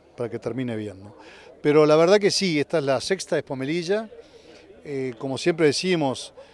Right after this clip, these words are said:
<clears throat> esta va a ser la base de la siguiente, por lo tanto, eh, debería cada vez estar mejor, ese es un poco el desafío.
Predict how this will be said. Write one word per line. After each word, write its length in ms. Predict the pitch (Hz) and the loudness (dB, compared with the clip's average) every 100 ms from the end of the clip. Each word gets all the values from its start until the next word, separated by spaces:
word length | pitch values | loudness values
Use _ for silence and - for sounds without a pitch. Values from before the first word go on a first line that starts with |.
| - | -20
<clears throat> 260 | - _ - | -20 _ -10
esta 400 | 156 165 165 190 | -8 -4 2 4
va 60 | 147 | 4
a 20 | |
ser 160 | - | 4
la 120 | 147 127 | 2 4
base 280 | 147 - | 4 2
de 60 | 131 | -4
la 80 | 110 | -4
siguiente, 600 | - 120 143 123 131 170 _ - - - | -6 -4 -2 -2 -8 -10 _ -20 -20 -14
por 100 | - | -6
lo 80 | 117 | -6
tanto, 720 | 113 143 139 131 117 107 90 - - - - - _ - | -2 -2 0 -2 -2 -4 -10 -20 -20 -20 -20 -20 _ -18
eh, 380 | 117 107 95 98 | -16 -16 -16 -12
debería 760 | 120 123 120 139 139 127 98 - - - _ - _ _ - | -6 -4 -2 2 4 2 -2 -12 -20 -20 _ -20 _ _ -2
cada 240 | 147 147 | 4 6
vez 260 | 143 147 - | 6 4 2
estar 240 | 127 - 123 | -4 -2 -2
mejor, 360 | 117 147 165 - - _ _ | 0 0 0 -4 -20 _ _
ese 280 | 131 - | -10 -8
es 100 | 117 | -10
un 80 | 120 | -10
poco 240 | 107 110 123 | -10 -8 -8
el 80 | |
desafío. 500 | 110 107 107 143 156 | -8 -10 -6 -4 -4